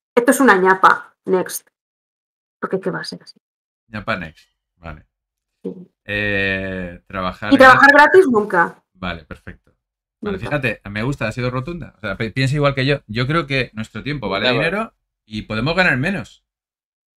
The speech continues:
Speaker 2: Pero hay que ganar. O sea, eso de
Speaker 1: Para eso me hago un portfolio que hago lo que a mí me gusta para
Speaker 2: Claro.
Speaker 1: trabajar gratis.
Speaker 2: O te haces tu propio proyecto personal y dices, "Pues mira, es un
Speaker 1: Sí.
Speaker 2: proyecto personal", como hay mucha gente que tiene su propio proyecto personal,
Speaker 1: Sí.
Speaker 2: oye, y ha tenido visibilidad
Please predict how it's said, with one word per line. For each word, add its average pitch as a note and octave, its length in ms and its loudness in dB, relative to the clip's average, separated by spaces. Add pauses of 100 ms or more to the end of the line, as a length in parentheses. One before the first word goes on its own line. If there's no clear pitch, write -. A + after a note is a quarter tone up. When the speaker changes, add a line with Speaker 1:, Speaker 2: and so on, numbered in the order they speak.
(120)
Speaker 2:
Pero C3 160 0
hay C3 60 0
que C3+ 80 0
ganar. E2+ 300 -6 (460)
O - 40 -20
sea, G2+ 240 -10 (260)
eso C#3 280 -4
de C3+ 120 0
Speaker 1:
Para C3 160 4
eso B2+ 200 6
me F4 120 8
hago D4 180 10
un C#4+ 100 4
portfolio C#4 540 6
que C4 60 4
hago A#3+ 160 8
lo A#3 100 8
que A3+ 60 4
a G#3+ 40 4
mí A3+ 80 4
me A#3+ 120 4
gusta C#4 460 2
para G#3+ 160 10
Speaker 2:
Claro. G#3 120 6
Speaker 1:
trabajar G3 340 4
gratis. D#3 180 -2
Speaker 2:
O B2 120 0
te C3 80 2
haces C3+ 240 0
tu C#3 120 -4
propio C3 320 -2
proyecto B2+ 380 0
personal B2+ 500 0
y F#3+ 60 -2
dices, A2 240 -6
"Pues G#2+ 140 -8
mira, G#2 180 -2
es G2+ 80 -8
un C3+ 40 -4
Speaker 1:
Sí. C3+ 40 -4
Speaker 2:
proyecto B2+ 240 -4
personal", B2+ 320 -4
como A#2 140 -4
hay A#2 60 -2
mucha A#2+ 200 -4
gente - 240 -6
que F#2+ 80 -8
tiene G2+ 160 -8
su G2+ 120 -16
propio - 300 -14
proyecto A2 380 -10
personal, A#2 460 -8
Speaker 1:
Sí. F#2 80 -20
Speaker 2:
oye, A#2 340 -4
y G2 140 -8
ha F#2+ 80 -6
tenido A2+ 300 -2
visibilidad G2 680 -4